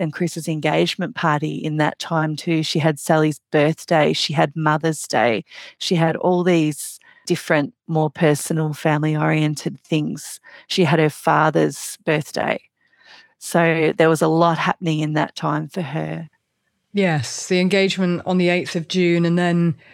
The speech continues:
Speaker 2: also she had a roast, didn't she, with Sally and Chris on the twenty-first of June and then left on the twenty-second.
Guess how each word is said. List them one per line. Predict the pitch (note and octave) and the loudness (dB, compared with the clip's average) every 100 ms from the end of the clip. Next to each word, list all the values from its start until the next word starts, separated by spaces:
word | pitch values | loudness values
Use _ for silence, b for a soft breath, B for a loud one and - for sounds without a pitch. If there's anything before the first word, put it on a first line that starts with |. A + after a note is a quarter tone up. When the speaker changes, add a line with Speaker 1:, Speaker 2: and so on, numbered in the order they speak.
| B B | B B
Speaker 2:
also | G#3+ G#3+ F#3+ E3+ E3 E3 | 0 2 2 2 0 -2
she | F#3 F#3 E3+ E3+ D#3+ | -2 0 2 2 0
had | D3 F3 | -2 0
a | E3+ | 0
roast, | F#3+ F3+ D#3 - | 2 2 0 -2
didn't | F#3 F3 E3+ | -4 -4 -4
she, | - D#3 D3+ | -2 -2 0
with | D#3 | -2
Sally | D3+ F#3 E3+ D#3 | -4 -2 -2 0
and | D#3 D#3 | 0 -2
Chris | - E3 D3+ | 0 0 0
on | E3+ | 0
the | E3 | 0
twenty-first | - F3 D#3 D#3 - G3+ G3 - | 0 -2 -2 -2 0 0 0 -2
of | D3+ | -4
June | D#3+ D3+ D#3 | 0 0 0
and | E3 | 0
then | E3 | 0
left | F3 E3 - | 0 -2 -2
on | D#3 | -2
the | D#3+ | -2
twenty-second. | - E3+ - D#3 - F#3+ - C#3 C#3 C3+ | -2 -4 -4 -4 -2 -4 -4 -6 -6 -8